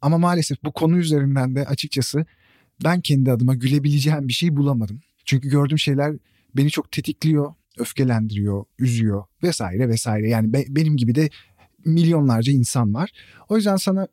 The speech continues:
üç tane bu süreçte yaşadığımız olaydan bahsedeceğim, fikrini sormak istiyorum. İlki deprem sonrasında depremden etkilenmiş çocuklara Kibritçi Kız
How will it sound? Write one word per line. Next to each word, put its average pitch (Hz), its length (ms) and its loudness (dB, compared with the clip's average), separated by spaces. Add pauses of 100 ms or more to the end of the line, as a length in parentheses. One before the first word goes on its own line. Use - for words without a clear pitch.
üç 220 200 -4
tane 156 420 0 (520)
bu 220 60 4
süreçte 160 420 0
yaşadığımız 143 640 0 (240)
olaydan 147 560 2
bahsedeceğim, 117 640 -2
fikrini 131 320 -2
sormak 85 400 -6
istiyorum. 123 500 -6 (360)
İlki 214 600 -2 (100)
deprem 190 380 0
sonrasında 127 760 -2 (340)
depremden 165 680 0
etkilenmiş 147 800 0
çocuklara 117 600 -2 (720)
Kibritçi 165 500 -2
Kız - 380 -4